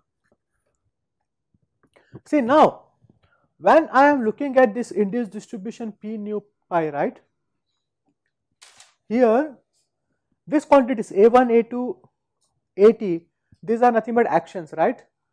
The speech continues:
This, these actions are coming from one of the k actions. But this x one, x two, x t, these are the reward samples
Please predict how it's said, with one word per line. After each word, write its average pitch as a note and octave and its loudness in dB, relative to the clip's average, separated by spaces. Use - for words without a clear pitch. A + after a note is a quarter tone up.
This, - -12
these A#3 -10
actions A3 -6
are A3+ -2
coming A3 -4
from A3+ -4
one F#3+ -4
of G3 -4
the G#3+ 0
k F#3 0
actions. - -8
But A3 4
this B3 -4
x G3+ -2
one, C#4 2
x A#3 -2
two, C#4 -6
x - -6
t, B3 -2
these G#3 -4
are A#3+ 6
the D4 0
reward G3+ 6
samples F3+ 0